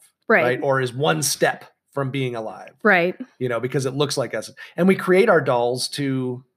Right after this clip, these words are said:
Speaker 2: you know, children's toys and stuff to be as close to, to real as possible, right? They,
Speaker 1: Right.
Speaker 2: they laugh and they cry and they shit and they
Speaker 1: Yeah,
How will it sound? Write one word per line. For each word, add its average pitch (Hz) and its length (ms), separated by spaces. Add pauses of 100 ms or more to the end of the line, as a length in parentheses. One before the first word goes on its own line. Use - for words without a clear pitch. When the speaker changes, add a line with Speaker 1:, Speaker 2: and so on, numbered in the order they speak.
(460)
Speaker 2:
you 170 80
know, 131 140
children's 196 420
toys 139 280
and 135 80
stuff 135 300
to - 100
be 143 260
as 135 100
close 143 320
to, 123 500 (760)
to 135 380
real 135 440
as 123 100
possible, 135 600
right? 220 120
They, 208 40
Speaker 1:
Right. 170 540 (100)
Speaker 2:
they 208 100
laugh 196 380
and 143 80
they 175 80
cry 156 400
and 117 160
they 135 140
shit 156 400
and 127 120
they 135 160
Speaker 1:
Yeah, 392 120